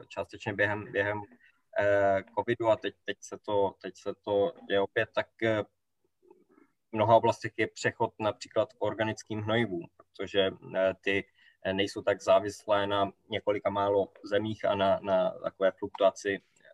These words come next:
cen, takže, eh, přechod na, na organická hnojiva, která se dají vytvářet,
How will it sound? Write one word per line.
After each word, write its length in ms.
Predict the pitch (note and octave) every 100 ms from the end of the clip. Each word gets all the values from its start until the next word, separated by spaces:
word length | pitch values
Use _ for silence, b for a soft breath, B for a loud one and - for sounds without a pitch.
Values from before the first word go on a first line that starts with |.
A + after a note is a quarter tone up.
| _
cen, 420 | - A#2+ B2 G2+ F#2
takže, 340 | F2 F2+ G2 - _ b b -
eh, 420 | F#2+ F#2+ F#2 F#2 E2+ _ _ _
přechod 460 | - F#2+ - G2
na, 300 | G2+ G2 F#2+ F#2 G#2
na 400 | F#2+ F#2+ F#2 G2
organická 460 | F#2+ G2 F#2+ G2
hnojiva, 300 | F#2+ G2+ F#2+
která 300 | - F#2+ F#2+
se 160 | - F#2+
dají 200 | F#2+ F#2+
vytvářet, 460 | F#2 F#2+ F#2 F#2+